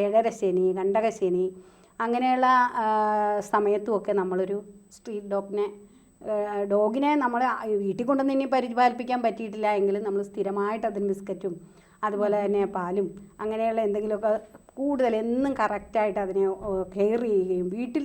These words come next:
തന്നെയാണെങ്കിൽ ഒരു കറുത്ത നായയെ നമ്മൾ കൊണ്ടുവന്ന്, നായ്ക്കുട്ടിയെ കൊണ്ടുവന്ന് അതിന് വേണ്ട ഒരു ഷെൽട്ടറൊക്കെ കൊടുത്ത് അതിന് വേണ്ട പരിപാലനമൊക്കെ ചെയ്ത് അതിനെ ഓമനിച്ച് കൊണ്ടു നടക്കുമ്പോൾ നമ്മുടെ കേതുവും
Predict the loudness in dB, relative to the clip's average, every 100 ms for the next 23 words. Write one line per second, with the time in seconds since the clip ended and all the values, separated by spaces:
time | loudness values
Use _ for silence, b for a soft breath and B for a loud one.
0 | 0 0 -2 -4 -4 -4 -2 -2 -2 0
1 | 2 4 4 2 0 -2 -2 0 0 2
2 | 2 2 0 0 0 -2 -4 -2 0 0
3 | 0 0 -4 B B B B 0 2 2
4 | 0 2 -2 -2 -4 -2 -4 -4 -2 -2
5 | 0 2 2 2 -2 0 0 -2 -2 -2
6 | -2 0 -2 -2 -4 -4 -2 -2 -2 0
7 | 0 2 0 -2 -4 -2 -2 0 0 -4
8 | -6 -6 -4 -2 -2 -4 -4 -6 -4 0
9 | 2 2 0 -4 -4